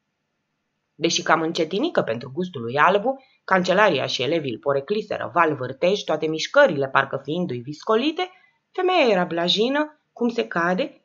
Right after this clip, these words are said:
și pricepută. Două însă nu-i conveneau profesorului. Noaptea tot singur rămânea și, nu știu cum se întâmplă, dar taman atunci se ivesc și belelele cele mai mari.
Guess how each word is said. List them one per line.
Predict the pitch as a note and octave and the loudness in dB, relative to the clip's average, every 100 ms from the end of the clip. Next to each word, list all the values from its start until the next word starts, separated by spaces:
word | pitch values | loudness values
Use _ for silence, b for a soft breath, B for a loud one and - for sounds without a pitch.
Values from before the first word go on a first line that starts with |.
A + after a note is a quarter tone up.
| - | -10
și | - | -8
pricepută. | D4+ E4+ E4 D#4 - C3+ - - _ _ _ _ _ - | -4 -4 -2 -4 -4 -6 -6 -14 _ _ _ _ _ 4
Două | G4 F#3+ C#3+ | 6 8 6
însă | D3+ D#3 G#3+ C4+ - | 4 0 -4 -4 -10
nu-i | - E3 | -2 0
conveneau | - B2+ C3 A#2+ | 0 -2 0 0
profesorului. | B2+ E3+ F3 B2+ C#3 C3 C3+ C3+ _ _ - | 0 -2 0 -2 -2 -2 -4 -6 _ _ 0
Noaptea | F3 F3 F3+ | 2 4 2
tot | G3 G#3 | 2 0
singur | G#3 F3 C#3 | 0 2 2
rămânea | D#3 E3+ F#3 F#3+ | 0 0 2 2
și, | G3+ - G3+ G3+ - | 2 -2 -2 -4 -4
nu | D3+ C3 | -2 -2
știu | C3 | -2
cum | D3+ | -4
se | C#3+ C#3+ | 0 0
întâmplă, | C#3+ F#3+ F#3+ F#3+ F#3 _ - | 0 0 0 -2 -4 _ 0
dar | A#3+ A3+ | 2 4
taman | A3+ A3+ G#3+ | 6 6 6
atunci | A#3+ E3+ C#3 | 4 2 2
se | C#3+ | 0
ivesc | D3 F3 - | 2 0 0
și | E3+ | -2
belelele | F3 F3 E3 E3 E3+ | 0 0 0 -2 -2
cele | F3+ E3 | -2 0
mai | D#3 F3+ | 0 0
mari. | G3 G2+ - | 2 0 0